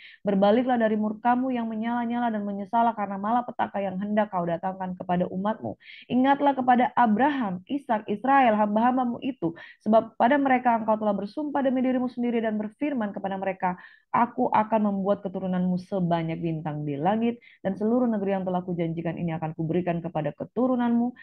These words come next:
supaya dimilikinya untuk selama-lamanya.'" Saudara, pada waktu Tuhan murka, orang yang bergaul karib dengan Tuhan, dia berdoa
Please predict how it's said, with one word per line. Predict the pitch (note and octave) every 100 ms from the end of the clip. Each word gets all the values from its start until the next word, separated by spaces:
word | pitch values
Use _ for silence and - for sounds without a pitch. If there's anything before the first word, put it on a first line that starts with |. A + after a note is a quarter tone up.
| -
supaya | _ A#3 A3+ A3
dimilikinya | G3+ G3 F#3+ F#3 F#3 F#3 F#3
untuk | C4+ A#3+ G#3+ F#3 F#3 _
selama-lamanya.'" | - D#3+ D3+ C#3+ C#3+ C#3+ C#3 - - _ - _
Saudara, | D#4 D#4 D#4+ D#4+
pada | C#4 B3
waktu | A#3 A3+ - A3+ A3 - _
Tuhan | C4+ G#3+ G#3+ F#3+
murka, | F#3 F3+ F3+ D#3+ D#3+ _ _ _ _ -
orang | C#4+ E4+ F4+ D4
yang |
bergaul | A3+ F#3+ G#3 A#3
karib | A3+ G3 F#3
dengan | E3+ E3 E3
Tuhan, | F#3 D#3+ D3 - _ _ _ _ _ F3
dia | F#3
berdoa | E3 D3 D3 D#3 - C#3